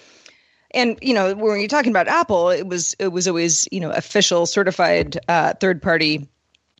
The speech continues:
repair shops that could fix something here or there that I had broken. And this has happened for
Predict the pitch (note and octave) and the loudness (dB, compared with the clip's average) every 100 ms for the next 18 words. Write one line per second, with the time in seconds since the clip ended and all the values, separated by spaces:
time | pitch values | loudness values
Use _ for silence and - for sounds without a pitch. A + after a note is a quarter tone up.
0 | - G3 F#3+ F3 E3 E3 D#3+ - - - | -2 -2 2 0 2 2 2 0 -6 -10
1 | _ F3+ G3+ - - G3 F3 - F#3+ - | _ -2 -2 0 0 0 0 -2 -2 0
2 | - F3+ F#3 E3+ F3 F3+ F3 E3 D#3+ D#3 | -2 -2 -2 -2 0 2 2 4 2 2
3 | D3+ D3+ D3 D3 D3 _ - - - A2+ | 2 2 2 2 0 _ -16 -14 -14 -8
4 | D#3+ E3 D#3 C#3 C#3+ - - F#3+ - F4 | -2 0 0 -2 -2 -4 -8 -8 -2 0
5 | G#4+ B4+ C5 - A#4 - - - A3 A3 | 0 0 0 2 0 -2 -2 0 2 2
6 | A3+ - A3+ G#3 G3+ | 0 0 2 2 2